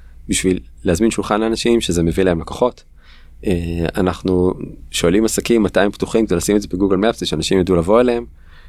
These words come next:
כלומר, בסך הכל זה, זה שיחות שמאוד מאוד משרתות את הצד השני.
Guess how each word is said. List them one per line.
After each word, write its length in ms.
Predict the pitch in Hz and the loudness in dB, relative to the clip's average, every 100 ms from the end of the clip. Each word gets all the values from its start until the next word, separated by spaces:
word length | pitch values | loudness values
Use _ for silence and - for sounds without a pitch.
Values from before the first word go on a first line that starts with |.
| - - | -16 -2
כלומר, 220 | 110 95 | 2 2
בסך 340 | 110 - 135 | 0 0 0
הכל 220 | 147 147 | 2 2
זה, 120 | 131 - | 2 -2
זה 80 | |
שיחות 360 | - - - 139 | -6 -6 -2 0
שמאוד 340 | 120 101 120 | 2 2 2
מאוד 140 | 131 117 | 2 2
משרתות 420 | 92 80 - 113 | 2 0 0 0
את 80 | 123 | 0
הצד 240 | 120 120 | 0 0
השני. 320 | 117 117 117 | 0 0 0